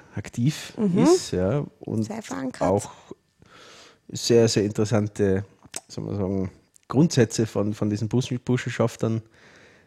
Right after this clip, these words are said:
Speaker 1: äh, hinter denen er einfach stehen kann. Ja, so, so Aussagen wie: äh, Österreich ist eigentlich kein Nationalstaat,
Speaker 2: Mhm.
Speaker 1: ja, es ist keine Nation.
Speaker 2: Deutsch, deutsches Reich.
Speaker 1: Ja, so. Und hinter dem steht er einfach: Ach, man muss ja nicht alles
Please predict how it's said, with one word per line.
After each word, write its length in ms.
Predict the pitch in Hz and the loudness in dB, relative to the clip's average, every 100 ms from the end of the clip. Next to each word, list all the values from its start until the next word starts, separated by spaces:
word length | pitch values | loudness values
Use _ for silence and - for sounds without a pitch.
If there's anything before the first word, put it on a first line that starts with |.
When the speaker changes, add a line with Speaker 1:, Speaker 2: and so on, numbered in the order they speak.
| _ _ | _ _
Speaker 1:
äh, 280 | - 104 107 | -4 0 2
hinter 260 | 104 113 110 | 2 0 -2
denen 360 | 110 113 110 | 4 4 4
er 160 | 98 101 | 2 0
einfach 180 | 101 104 | 0 -4
stehen 340 | - 101 110 | -2 0 0
kann. 400 | - 110 113 185 185 | 0 2 2 0 -2
Ja, 240 | 117 113 135 | -4 -2 -2
so, 200 | - 110 | -4 -8
so 120 | - | -4
Aussagen 520 | 92 - - 101 104 | -4 -4 -2 -2 0
wie: 260 | 113 110 104 _ _ - - _ _ _ - | 2 0 0 _ _ -20 -20 _ _ _ 0
äh, 320 | 104 101 87 | 4 4 2
Österreich 320 | 110 113 101 | 2 2 0
ist 160 | 117 110 | 0 0
eigentlich 240 | 107 101 | 0 0
kein 340 | - 107 104 107 | 0 2 2 0
Nationalstaat, 1080 | 95 - 107 82 95 240 214 330 - - | -2 -2 -2 0 0 4 6 6 2 -4
Speaker 2:
Mhm. 60 | 98 | 0
Speaker 1:
ja, 100 | 107 | 0
es 140 | 113 - | 0 -6
ist 360 | - - - - | -12 -16 -16 -4
keine 220 | 110 107 | 0 2
Nation. 560 | 104 95 - 110 120 165 | 2 0 4 6 6 4
Speaker 2:
Deutsch, 240 | 214 - | 2 -2
deutsches 400 | - - - - | -8 -10 -8 -6
Reich. 100 | - | -2
Speaker 1:
Ja, 360 | 92 85 104 156 | 0 2 0 0
so. 240 | 143 110 | 0 0
Und 260 | - 117 113 | 0 -2 -2
hinter 160 | 156 131 | 0 2
dem 120 | 135 | 2
steht 260 | - 110 | 2 0
er 80 | 98 | 0
einfach: 240 | 87 92 120 | -2 -4 2
Ach, 240 | 139 107 | 2 2
man 120 | 117 | 2
muss 120 | 123 135 | 4 4
ja 80 | |
nicht 220 | 120 113 120 | 2 2 4
alles 320 | 120 120 | 6 6